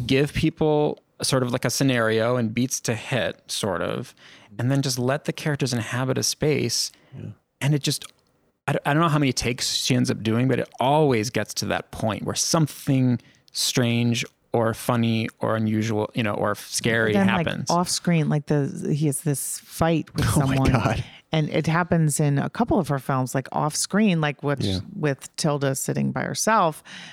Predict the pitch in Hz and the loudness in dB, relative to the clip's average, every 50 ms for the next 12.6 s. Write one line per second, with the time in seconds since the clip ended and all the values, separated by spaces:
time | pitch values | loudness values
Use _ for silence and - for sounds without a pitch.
0 | - - _ _ _ - - 160 131 165 156 135 135 139 151 143 135 135 - 143 | -20 -20 _ _ _ -2 -2 0 2 2 0 0 0 -2 0 0 0 0 0 0
1 | 139 131 - 143 135 135 135 - - - 180 175 170 151 135 151 170 190 226 220 | -2 0 -2 -2 -2 -2 -2 -4 -4 0 0 2 2 2 2 2 2 2 2 2
2 | 185 170 147 151 135 117 120 151 208 262 254 170 - - - - - _ - - | 2 0 0 -2 -4 -2 0 2 4 4 4 2 0 -2 -8 -10 -12 _ -8 -6
3 | 123 113 139 143 127 160 170 180 180 180 - - 180 165 165 170 - - - - | -4 0 0 0 2 2 2 2 2 0 -2 0 0 2 2 0 0 -2 -6 -2
4 | - 147 156 135 160 156 147 143 143 147 147 160 170 180 170 151 143 - 127 - | 0 0 0 0 0 -2 0 0 2 2 2 2 2 2 2 2 0 -2 -2 -4
5 | - - 156 147 - - - - - 156 _ _ _ _ _ _ - 160 160 - | 0 0 0 0 0 -4 -6 -8 -10 -10 _ _ _ _ _ _ -4 -4 -2 2
6 | 175 160 156 143 143 135 - 143 135 131 - - - - 180 170 151 - 170 165 | 2 2 2 2 0 -2 -2 -2 -2 -2 -4 -4 0 0 0 0 0 0 -2 -2
7 | - - - 151 143 139 135 135 131 135 131 - - 139 131 127 - - - - | -2 0 0 2 2 2 0 0 -2 -4 -4 -4 -4 -4 -2 -2 -4 -6 -8 -20
8 | - - - - - - _ _ - 143 139 131 135 131 135 131 135 - 143 143 | -20 -20 -20 -20 -20 -20 _ _ -4 -2 -2 0 0 0 0 0 0 0 0 0
9 | 139 143 139 131 - - - 156 165 165 165 156 151 147 131 139 151 151 147 147 | 0 0 -2 -2 -6 -4 -2 0 2 2 2 2 0 0 0 0 0 0 2 0
10 | 143 - - 139 139 135 - _ - - - - _ _ _ _ - - 196 175 | 0 0 0 -2 -2 -4 -6 _ -20 -20 -20 -20 _ _ _ _ -4 0 2 2
11 | 165 170 165 170 214 220 214 202 196 185 180 175 151 - - - - - 233 247 | 2 2 2 2 4 4 4 2 0 0 -2 -2 -4 -4 -6 -4 -2 0 0 2
12 | 202 156 147 - _ - - 151 139 143 147 - | 2 2 0 -2 _ -2 -2 0 0 0 -2 -6